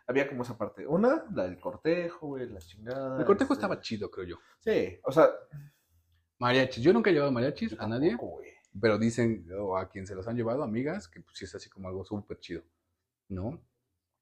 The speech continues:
Speaker 2: Entonces, sí, este,
Speaker 1: Sí.
Speaker 2: abrir la puerta, bueno, digo, eso también es por educación, ¿no? Este
Speaker 1: Eso sí, yo siempre lo hago, güey. O sea, abrir la puerta.
Speaker 2: Ah, yo también, por regular, y no, o sea, a mis parejas, sino a, a, a mis amigas y todo, también, sí es como
Speaker 1: O sea, tengo una conocida,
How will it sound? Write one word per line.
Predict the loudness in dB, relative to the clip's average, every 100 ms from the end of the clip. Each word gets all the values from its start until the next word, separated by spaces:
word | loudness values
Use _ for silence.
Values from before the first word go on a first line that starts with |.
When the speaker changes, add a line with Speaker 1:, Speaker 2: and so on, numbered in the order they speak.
| _
Speaker 2:
Entonces, | -12 -8 -8 -6
sí, | -4 -6 -8 _ _ _ -8
este, | -6 -4 2
Speaker 1:
Sí. |
Speaker 2:
abrir | 4 6 6
la | 4
puerta, | 2 2 2 -2 0 -4
bueno, | -2 0 2
digo, | 2
eso | 2 -2
también | -4 -4
es | -4
por | -6
educación, | -6 -6 -8 -6 -6
¿no? | -8 -10
Este | -12 -10 -6 -4 2 2
Speaker 1:
Eso | 2
sí, | 0
yo | -2
siempre | -2 -4 -4
lo | -6
hago, | -8 -12
güey. | _ _
O | -12
sea, | -6
abrir | -2 -2
la | -2 0
puerta. | 0 0 -6 -8 _ -6
Speaker 2:
Ah, |
yo | -4
también, | 0 0 -2 -2
por | 4
regular, | 8 8 8
y |
no, | 6 6
o |
sea, | 2 0
a |
mis | 0
parejas, | -4 -4
sino | -4
a, | -4 -4 -6
a, | -6 -10 -14 -16 _ -20
a | -18
mis | -14
amigas | -8 -6 -4 -4 -6
y |
todo, | -6 -6
también, | -6 -12 -12
sí | -14 -18
es |
como | -4 6
Speaker 1:
O |
sea, | 8 8
tengo | 6
una | 6
conocida, | 4 2 4 6